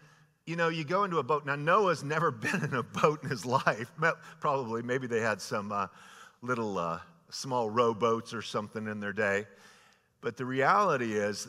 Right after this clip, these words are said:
they say you have to get your sea legs. Now, if you've ever went to sea, I, longest trip I've been on a,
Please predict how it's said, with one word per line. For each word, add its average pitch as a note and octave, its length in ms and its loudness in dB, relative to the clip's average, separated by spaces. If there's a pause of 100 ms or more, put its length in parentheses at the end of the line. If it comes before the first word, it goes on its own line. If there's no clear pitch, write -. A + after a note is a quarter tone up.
they C#3+ 200 0
say F3+ 200 -4
you F3 200 -4
have D#3+ 220 0
to D3+ 60 -10
get C3+ 240 -8
your A#2+ 140 -4
sea C#3 300 -6
legs. E2+ 540 -4 (300)
Now, G2+ 80 -8
if G#2+ 140 -12
you've A2+ 100 -8
ever A#2 180 0
went A2+ 240 -6
to G#2+ 440 -10
sea, C3 520 -8 (220)
I, G#2 100 -10 (240)
longest A2+ 380 -8
trip A2 200 -8
I've G2+ 180 -4
been G#2 140 -6
on F#2+ 160 -4
a, F2+ 120 -8